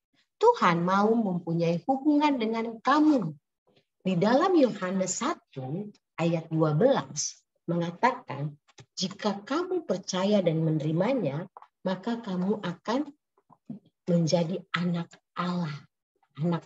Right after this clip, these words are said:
Allah berarti kamu dan Allah menjadi satu keluarga. Dan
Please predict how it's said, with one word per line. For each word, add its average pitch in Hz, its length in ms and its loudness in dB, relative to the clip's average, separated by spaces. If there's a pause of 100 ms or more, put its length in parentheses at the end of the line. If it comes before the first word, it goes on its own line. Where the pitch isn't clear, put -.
Allah 233 240 0
berarti 240 320 0
kamu 311 320 0 (320)
dan 170 240 -2
Allah 285 320 0 (320)
menjadi 233 400 4
satu 302 320 -6
keluarga. 339 800 4 (800)
Dan 156 320 -2